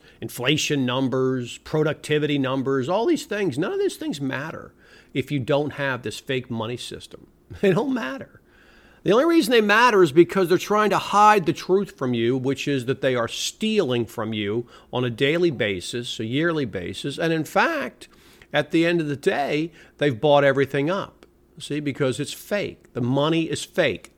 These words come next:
It's backed by nothing. In fact, it's debt. It's total impossibility to ever pay off the United States debt because the only thing that can be used to pay it off is more debt. Well, how the hell do you get out of debt by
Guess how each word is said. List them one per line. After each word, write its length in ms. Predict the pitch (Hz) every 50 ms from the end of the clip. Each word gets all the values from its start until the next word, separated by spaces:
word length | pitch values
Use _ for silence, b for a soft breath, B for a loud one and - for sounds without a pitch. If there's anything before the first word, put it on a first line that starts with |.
| _ _ _ -
It's 220 | 139 127 - - -
backed 340 | - 160 160 170 165 -
by 140 | - 160 156
nothing. 460 | 147 151 165 165 160 - - - 101
In 80 | 113 -
fact, 280 | - - 247 240 - 226
it's 160 | 156 - -
debt. 340 | - 170 170 151 - - - -
It's 160 | 135 - -
total 300 | - - 175 170 165 165
impossibility 920 | 156 139 - 143 139 135 127 - 135 110 123 151 170 156 - - - - B B B B B B B B _
to 100 | - -
ever 180 | 147 147 143 131
pay 300 | - - - 135 127 117
off 240 | 113 113 113 110 -
the 80 | 120
United 300 | 101 98 98 98 98 -
States 340 | - - 104 90 - - -
debt 300 | - 123 139 143 - -
because 420 | - 120 - - 135 131 120 - B B B B B -
the 160 | 135 139 147
only 200 | 156 160 151 131
thing 140 | 156 151 151
that 140 | 143 135
can 120 | - 151 131
be 80 | 135
used 260 | 131 139 143 135 - -
to 60 | 120
pay 260 | - 151 135 131 131
it 80 | 127 147
off 300 | 170 180 165 139 - 131
is 120 | 117 -
more 200 | 131 127 123 117
debt. 400 | 117 110 143 147 123 - - - -
Well, 120 | 113 104
how 160 | 98 139 135
the 80 | 131 127
hell 160 | 123 135 131
do 80 | 127 120
you 160 | 123 120 113
get 320 | 107 - 131 120 120 - -
out 160 | 120 120 120
of 140 | 104 95 -
debt 260 | 131 127 113 - -
by 140 | 92 92